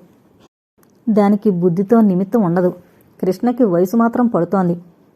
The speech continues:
ఇదిగో అదుగో అని ఇరవై రెండు సంవత్సరాల వయసు మాత్రం తెచ్చుకున్నాడు కృష్ణ. ఈలోగా హిందీకి వ్యతిరేకంగా ఉద్యమం. ఆ సమయంలో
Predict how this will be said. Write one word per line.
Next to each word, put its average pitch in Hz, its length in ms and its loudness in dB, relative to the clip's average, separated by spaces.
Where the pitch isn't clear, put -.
ఇదిగో 226 440 4
అదుగో 202 280 2
అని 233 420 2
ఇరవై 190 280 0
రెండు 180 220 0
సంవత్సరాల 180 600 -2
వయసు 175 320 0
మాత్రం 220 320 0
తెచ్చుకున్నాడు 175 600 -2
కృష్ణ. 165 360 -4
ఈలోగా 208 560 2
హిందీకి 214 400 0
వ్యతిరేకంగా 202 560 0
ఉద్యమం. 170 520 -2
ఆ 254 120 2
సమయంలో 233 640 2